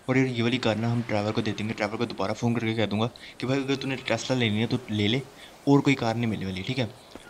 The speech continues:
तो अभी करते हैं, manager को call करते हैं, उसी से कोई कार मंगवा लेते हैं। वहाँ पर Jimmy की भी cars पड़ी हुई है, ठीक है, और मेरी भी कार पड़ी हुई है अपने नए वाले showroom पे। तो खैर showroom पे मैं इतनी दफ़ा गया नहीं हूँ,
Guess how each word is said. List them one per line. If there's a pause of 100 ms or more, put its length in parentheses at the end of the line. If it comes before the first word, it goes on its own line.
तो
अभी
करते
हैं,
manager
को
call
करते
हैं, (460)
उसी
से
कोई
कार
मंगवा
लेते
हैं।
वहाँ
पर
Jimmy
की
भी
cars
पड़ी
हुई
है,
ठीक
है,
और
मेरी
भी
कार
पड़ी
हुई
है
अपने
नए
वाले
showroom
पे। (360)
तो
खैर
showroom
पे
मैं
इतनी
दफ़ा
गया
नहीं
हूँ,